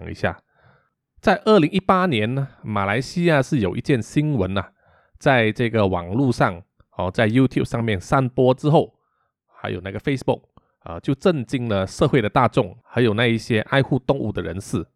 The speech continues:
尤其是那些铲屎官们呐。事情是这样的，在二零一八年九月一号，有一个三十四岁的印度裔，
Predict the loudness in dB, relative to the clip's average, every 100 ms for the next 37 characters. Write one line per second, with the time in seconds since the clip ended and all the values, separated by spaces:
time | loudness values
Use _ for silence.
0 | _ _ -4 -2 0 0 -2 0 -2 0
1 | -2 -4 -4 -6 -6 -8 -6 -2 0 -2
2 | -6 -8 -10 _ _ _ _ -4 0 0
3 | -2 0 -2 -2 -10 _ _ _ _ _
4 | _ _ 2 4 4 2 2 0 -2 0
5 | 0 0 -2 -8 -2 0 0 0 0 0
6 | 0 0 0 -2 _ _ _ _ _ _
7 | _ _ _ -2 0 0 0 2 0 0
8 | -6 -6 -8 -6 -2 2 2 2 0 0
9 | 0 0 2 2 2 0 -2 -4